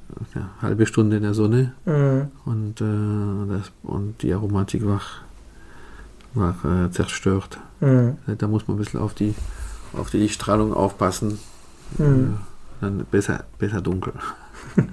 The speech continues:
Speaker 2: Also auch wirklich Aroma, äh, gelitten, ne? Nicht nur
Speaker 1: Ja,
Speaker 2: die
Speaker 1: ja.
Speaker 2: Optik sozusagen,
Speaker 1: Nee, nee,
Speaker 2: sondern
Speaker 1: nee,
Speaker 2: das,
Speaker 1: da, nee,
Speaker 2: äh,
Speaker 1: nee, nee, das ist,
Speaker 2: mhm.
Speaker 1: äh, das ist eine Schwefelverbindung, die sich abbaut.
Speaker 2: Mhm.
Speaker 1: Und dann riecht der Sekt nicht mehr nach Sekt, aber nach Sauerkraut. Und, äh,
Speaker 2: Mhm.
Speaker 1: das ist so nicht,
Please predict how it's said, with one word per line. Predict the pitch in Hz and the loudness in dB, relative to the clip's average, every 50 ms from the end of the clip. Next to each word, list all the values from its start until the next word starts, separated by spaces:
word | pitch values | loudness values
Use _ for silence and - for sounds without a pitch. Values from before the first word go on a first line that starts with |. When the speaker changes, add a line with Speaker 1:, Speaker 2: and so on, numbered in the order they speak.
| - - - - - - - - | 0 -2 -2 -8 -10 -10 -2 2
Speaker 2:
Also | - 127 127 139 | 6 8 8 8
auch | 113 117 - | 8 6 6
wirklich | 131 120 117 117 113 | 6 6 6 6 6
Aroma, | 117 110 113 117 117 117 113 113 110 110 113 113 110 110 | 6 6 6 6 6 6 4 4 4 4 4 4 4 4
äh, | 107 107 - | 2 0 0
gelitten, | - 120 113 113 110 120 113 113 | 2 2 2 4 4 4 4 4
ne? | 120 | 4
Nicht | 123 123 117 - | 4 2 4 6
nur | 131 120 | 8 10
Speaker 1:
Ja, | 127 | 10
Speaker 2:
die | 120 | 10
Speaker 1:
ja. | 110 - | 8 6
Speaker 2:
Optik | 110 - - 131 117 - | 6 6 6 6 6 4
sozusagen, | - - 123 - - 123 120 139 165 | 0 -8 -8 -6 0 4 6 8 10
Speaker 1:
Nee, | 180 | 10
nee, | 170 | 10
Speaker 2:
sondern | 139 117 107 - - | 10 10 8 8 6
Speaker 1:
nee, | 110 | 4
Speaker 2:
das, | - - - - | 2 2 2 4
Speaker 1:
da, | 113 | 6
nee, | 131 143 139 139 | 8 8 8 8
Speaker 2:
äh, | 139 | 8
Speaker 1:
nee, | 135 139 139 | 8 8 8
nee, | 143 143 | 8 8
das | 131 131 123 - - | 8 6 6 6 6
ist, | 117 180 180 | 6 8 8
Speaker 2:
mhm. | 175 113 | 10 10
Speaker 1:
äh, | 113 110 113 110 | 8 8 6 4
das | 110 120 | 2 0
ist | 117 117 - - - | -2 -4 -4 -2 0
eine | 71 104 120 123 120 120 117 113 | 2 4 6 6 8 8 6 6
Schwefelverbindung, | - - 123 123 117 - 135 - 123 110 - 123 120 120 123 123 120 | 6 8 8 8 8 8 6 6 6 8 8 8 8 8 8 6 6
die | 117 113 | 6 4
sich | - 113 107 104 107 95 | 2 2 2 2 2 0
abbaut. | 101 - 120 120 135 143 151 - - - - - - 196 | 2 4 6 10 10 10 10 8 4 -6 -14 -2 4 6
Speaker 2:
Mhm. | 185 185 185 190 220 - - - - - - - - - | 8 8 8 6 2 -2 -8 -14 -16 -16 -14 -14 -8 -4
Speaker 1:
Und | - 110 110 | -2 2 4
dann | 110 107 107 | 4 4 6
riecht | 107 120 113 - - - | 6 6 4 4 4 4
der | 107 104 | 4 6
Sekt | 110 113 107 - - 120 | 6 4 2 2 2 0
nicht | 113 113 - - | 0 0 2 2
mehr | 113 110 | 2 4
nach | 107 110 107 107 | 4 2 0 2
Sekt, | 104 113 113 117 113 - 107 | 2 2 2 2 2 2 0
aber | 98 107 104 | 2 2 2
nach | 107 104 104 | 2 0 0
Sauerkraut. | - - 101 117 113 110 - - 87 95 101 - - | 2 2 4 4 4 2 2 0 0 0 0 -2 -4
Und, | - - 101 104 104 104 170 160 | -4 -4 -2 -2 -2 -2 0 2
äh, | 101 | 2
Speaker 2:
Mhm. | 107 107 - 151 156 - | 4 4 2 0 -2 -2
Speaker 1:
das | - 104 107 117 | -4 -4 -4 -4
ist | 117 - - - - | -6 -8 -8 -10 -6
so | - - 104 104 107 | -2 -2 0 0 0
nicht, | 107 107 107 - - - - - | 0 -2 -4 -6 -8 -12 -14 -14